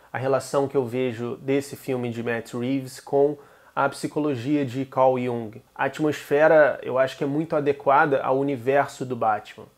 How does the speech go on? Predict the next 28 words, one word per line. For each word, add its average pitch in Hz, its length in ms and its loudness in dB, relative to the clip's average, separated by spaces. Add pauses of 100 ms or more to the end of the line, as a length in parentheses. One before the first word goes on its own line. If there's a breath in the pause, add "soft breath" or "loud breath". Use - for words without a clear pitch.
(180 soft breath)
Parece 139 360 0
que 147 120 -4
a 135 40 2
gente 131 240 -6
tá 143 120 0
lendo 139 440 0
uma 131 540 0
graphic 123 440 0
novel, 117 440 0
uma 117 460 -6
H 120 260 0
Q 135 380 -2 (320 loud breath)
das 139 240 4
boas. 117 500 0 (580 soft breath)
Se - 200 -14
você 123 440 -2
tem 120 200 -8
interesse 120 400 -6
em 120 60 -8
conhecer 123 720 -4 (400 soft breath)
H 123 260 0
Qs 123 300 -4
do 120 120 -6
Batman, 120 440 2
como 120 200 -8
A - 20 -6
Piada 123 300 -2
Mortal 127 840 4